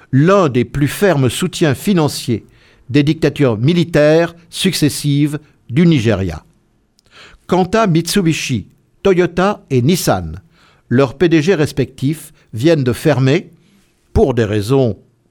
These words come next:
d'économie, des dizaines de cantines ouvrières, des hôpitaux d'usines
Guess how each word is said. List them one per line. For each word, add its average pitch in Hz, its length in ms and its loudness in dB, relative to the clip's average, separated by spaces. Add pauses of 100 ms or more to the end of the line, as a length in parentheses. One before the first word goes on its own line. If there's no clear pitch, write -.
d'économie, 139 640 0 (400)
des 165 180 0
dizaines 196 600 0
de 147 100 0
cantines 165 640 -2
ouvrières, 135 640 0 (240)
des 160 240 0
hôpitaux 214 440 0
d'usines 202 580 0